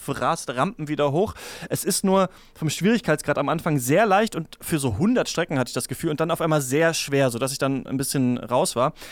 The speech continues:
Ich hab das Spiel aber zweimal bekommen, einmal als Cold und einmal als... Ähm, tatsächlich, äh, hier Kartenversion für die Switch und deswegen mein Aufruf an euch da draußen, wenn ihr gerne, ähm, diese Version haben wollt, dann schicke ich die euch, machen wir so ein kleines Gewinnspiel draus, ähm, Trials Rising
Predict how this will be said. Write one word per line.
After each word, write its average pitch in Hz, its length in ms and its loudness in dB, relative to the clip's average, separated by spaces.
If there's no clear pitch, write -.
Ich - 160 -6
hab 214 160 0
das 214 140 -2
Spiel 208 360 -2
aber 180 300 2
zweimal 160 500 2
bekommen, 120 300 -2
einmal 147 200 2
als - 180 -2
Cold 226 260 2
und - 140 -4
einmal 170 240 2
als... 160 300 0
Ähm, 151 340 -2
tatsächlich, 175 500 -2
äh, 165 360 4
hier 151 220 2
Kartenversion 180 640 0
für - 160 -2
die 147 80 -2
Switch - 480 -2
und 139 140 -2
deswegen 165 340 0
mein 147 160 2
Aufruf 185 380 0
an 123 100 -2
euch 120 120 -2
da 127 60 -2
draußen, 120 320 -2
wenn 180 180 2
ihr 180 140 -2
gerne, 170 360 0
ähm, 143 400 2
diese 170 200 2
Version 139 220 2
haben 170 280 0
wollt, 147 160 2
dann 135 100 0
schicke - 240 -4
ich 135 140 -2
die 131 100 -2
euch, 139 220 0
machen 147 200 -2
wir 143 60 0
so 147 80 -2
ein 139 60 -2
kleines 143 260 -2
Gewinnspiel 147 380 -4
draus, 143 260 2
ähm, 135 300 0
Trials 151 440 0
Rising 151 600 2